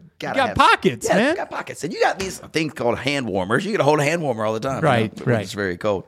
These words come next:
Speaker 1: Um, Bobby Brown or Johnny Gill. Didn't realize you were that big of a Bobby Brown fan.
Speaker 2: My prerogative, dude.
Speaker 1: Yeah.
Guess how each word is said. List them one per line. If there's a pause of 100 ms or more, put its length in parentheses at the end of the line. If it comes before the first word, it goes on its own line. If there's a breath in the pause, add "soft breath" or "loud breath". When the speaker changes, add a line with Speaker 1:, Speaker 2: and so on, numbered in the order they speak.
(460 loud breath)
Speaker 1:
Um,
Bobby
Brown
or
Johnny
Gill.
Didn't
realize
you
were
that
big
of
a
Bobby
Brown
fan.
Speaker 2:
My
prerogative,
dude.
Speaker 1:
Yeah.